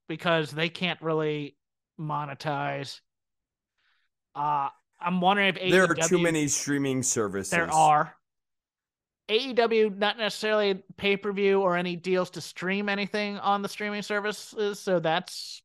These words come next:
Speaker 1: not a thing, but I'm just talking greater entertainment. Wall Street told all these companies,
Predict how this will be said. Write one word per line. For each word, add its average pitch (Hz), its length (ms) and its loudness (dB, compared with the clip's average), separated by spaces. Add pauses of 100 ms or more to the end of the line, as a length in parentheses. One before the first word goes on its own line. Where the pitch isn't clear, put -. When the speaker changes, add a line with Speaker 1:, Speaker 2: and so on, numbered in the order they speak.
Speaker 1:
not 185 280 -2
a - 80 -6
thing, 196 240 -4
but 180 120 0
I'm 170 120 0
just 175 160 -4
talking 175 260 0
greater 196 360 2
entertainment. 170 680 -2
Wall 175 240 2
Street 170 360 -6
told 165 460 2
all 175 180 2
these 156 200 -4
companies, 123 680 -10